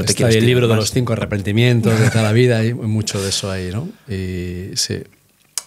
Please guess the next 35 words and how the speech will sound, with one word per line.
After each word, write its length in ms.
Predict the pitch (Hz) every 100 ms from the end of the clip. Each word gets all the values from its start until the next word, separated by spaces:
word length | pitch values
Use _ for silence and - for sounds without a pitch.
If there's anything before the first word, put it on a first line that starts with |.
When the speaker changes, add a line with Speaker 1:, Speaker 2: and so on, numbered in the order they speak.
| -
Speaker 1:
Ya 100 | 127
hemos 160 | 107
llegado 360 | 107 104 101 98
Speaker 2:
Así 260 | 98 - 104
que 200 | 101 92
Speaker 1:
al 100 | 107
límite 220 | 107 101
que 60 | 101
nos 120 | 95
hemos 200 | 104 95
marcado 280 | 92 90 104
porque 160 | 110 104
vas 120 | 104
con 140 | 101 98
prisas. 540 | 151 110 117 - - - -
Yo 240 | 101 101
seguiría, 380 | - 92 120 107
Speaker 2:
Nah, 60 | 131
pero 140 | 104
bueno, 300 | 110 90 87
Speaker 1:
pero 80 | 110
Speaker 2:
yo 720 | 113 113 113 107 98 104 - - - - _ - - _ _
es 120 | 120
que 160 | - -
no 160 | 120 131
sé 140 | -
cómo 220 | 135 127 120
estará, 380 | - 113 110
pero 160 | 110 117
bueno, 180 | 117 101
que 80 | 104
pues, 240 | - -
Speaker 1:
No 40 | -
te 40 |
Speaker 2:
tenemos 100 | 117